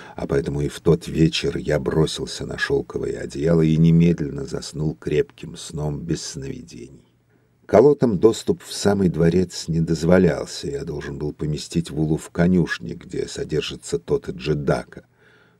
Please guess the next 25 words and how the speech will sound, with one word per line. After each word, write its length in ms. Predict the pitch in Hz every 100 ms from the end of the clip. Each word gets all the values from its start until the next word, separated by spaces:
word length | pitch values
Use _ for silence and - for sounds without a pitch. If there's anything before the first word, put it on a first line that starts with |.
| _
У 180 | - 117
него 240 | 135 135
было 220 | 123 113 117
удобное 600 | 117 104 98 80 65 71
и 40 |
даже 280 | 87 85 90
роскошное 680 | 98 85 - 82 - - -
помещение, 840 | - 78 78 - 104 110 104 85 - - - - -
но 240 | - 82
я 200 | 113 110
много 400 | 101 90 117 98
бы 100 | 90
дал, 240 | 67 80 82
чтобы 280 | - -
он 120 | 71 76
оставался 680 | - 76 71 - - -
со 260 | - - 76
мной. 480 | 73 65 - - _ _ - - - - _ -
И 60 | 71
если 520 | 65 73 82 - 69
бы 140 | 71
он 200 | 69 65
был 200 | 78 76
со 260 | - - 65
мной, 480 | 65 78 92 80